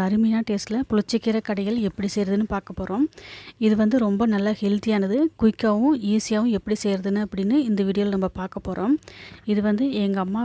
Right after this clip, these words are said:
வந்து செஞ்சு, அஹ், கொடுத்தாங்க. அந்த மாதிரி தான் நான் இன்னைக்கு வந்து இந்த வீடியோவில் செஞ்சு காட்ட போகிறேன். இனி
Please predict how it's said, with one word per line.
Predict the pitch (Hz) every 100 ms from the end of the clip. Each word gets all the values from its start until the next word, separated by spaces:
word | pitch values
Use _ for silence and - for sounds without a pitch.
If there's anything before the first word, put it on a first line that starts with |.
| 214
வந்து | 196 240
செஞ்சு, | 202 196 220 277 - - - -
அஹ், | 208 196
கொடுத்தாங்க. | 208 214 208 233 190
அந்த | 190 208
மாதிரி | 202 202 202
தான் | 269
நான் | 214 202 202 190 220
இன்னைக்கு | 196 208
வந்து | 196 240
இந்த | 196
வீடியோவில் | 190 202 190
செஞ்சு | 196 185 -
காட்ட | 196 - 185
போகிறேன். | 185 247 311 - - - - 233
இனி | 214